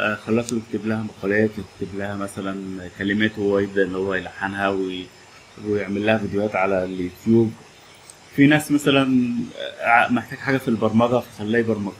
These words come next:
له. في ناس بدأ إن هو كان بيعمل خدمات، آه، على موقع مثلًا زي خمسات أو موقع فريلانسر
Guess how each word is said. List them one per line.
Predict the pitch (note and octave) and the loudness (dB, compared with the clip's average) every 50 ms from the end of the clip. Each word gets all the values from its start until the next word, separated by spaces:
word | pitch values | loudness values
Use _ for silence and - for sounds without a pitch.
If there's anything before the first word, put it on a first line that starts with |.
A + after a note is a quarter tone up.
| - | -2
له. | A#2 A2+ A#2 A#2+ A#2 - - - - - - - - - | 0 2 2 2 0 -4 -10 -18 -20 -20 -20 -20 2 6
في | D3 | 8
ناس | C#3 D3 C#3+ - | 8 8 8 8
بدأ | C3+ C3+ C3+ C#3 A#2 F2 G#2 A2 | 8 10 10 10 8 6 4 2
إن | A2+ A#2+ | 2 4
هو | B2+ C3 C3 | 4 4 2
كان | - C3+ B2+ B2 | 2 2 2 4
بيعمل | B2+ B2 B2+ B2+ B2 A2+ | 6 4 4 4 0 -4
خدمات، | - - A2 G#2+ A2 G#2+ A2 A#2 A#2 A2+ - - - - A#2 | -4 -4 -2 0 2 2 4 2 2 0 -6 -16 -8 -2 -2
آه، | G#2+ G2+ G2 G2 F#2+ F#2+ F#2 | 0 2 2 0 0 -2 -2
على | F#2 F#2 F#2+ G2 | -2 0 -2 -2
موقع | G2 A2 A2 G#2+ A2 G2+ | -4 -6 -8 -8 -6 -8
مثلًا | G#2 G2+ - G#2+ G2+ F#2+ F2+ | -8 -6 -6 -6 -6 -4 -6
زي | F#2 F2 E2+ E2+ - - | -8 -8 -8 -10 -10 -12
خمسات | E2+ E2+ - - G2 G#2 G#2 G2+ - - | -14 -14 -4 -2 0 0 0 -2 -6 -10
أو | - F#2 F#2 F2+ F2 F2 F2+ F2+ F2+ F#2 | -10 -10 -10 -12 -12 -14 -14 -14 -14 -14
موقع | F2 F2+ - - F2 | -14 -14 -12 -12 -12
فريلانسر | - - - F2+ F2+ F#2 F#2+ G2+ G#2 - G2+ F#2+ F2+ | -12 -8 -8 -6 -4 -4 -4 -4 -4 -2 -2 -2 -2